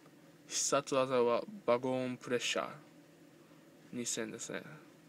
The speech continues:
うわ、防御でも。七百四十。すごいですね。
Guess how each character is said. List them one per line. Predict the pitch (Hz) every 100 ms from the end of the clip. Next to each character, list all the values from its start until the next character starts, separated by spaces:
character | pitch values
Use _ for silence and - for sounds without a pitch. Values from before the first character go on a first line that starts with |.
| -
う |
わ、 | -
防 | - 135 170 165
御 | 135
で | 113
も。 | 107 - - - - - - - - -
七 | 127 127 131 131 - -
百 | 131 - 113
四 | 110 120 113 107
十。 | - 87 - - - -
す | - 131
ご | 147
い | 131
で |
す | 110
ね。 | 104